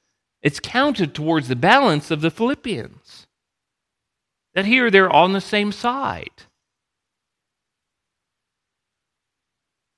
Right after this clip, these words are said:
That here as heaven rejoices, church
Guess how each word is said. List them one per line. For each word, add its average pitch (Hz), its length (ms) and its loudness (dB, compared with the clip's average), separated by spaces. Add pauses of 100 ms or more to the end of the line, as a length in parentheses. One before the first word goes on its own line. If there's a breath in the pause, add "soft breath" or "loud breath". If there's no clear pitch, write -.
(1040)
That 139 120 -2
here 156 280 2
as - 320 -2 (100)
heaven 165 440 0
rejoices, 120 640 -2
church - 640 -6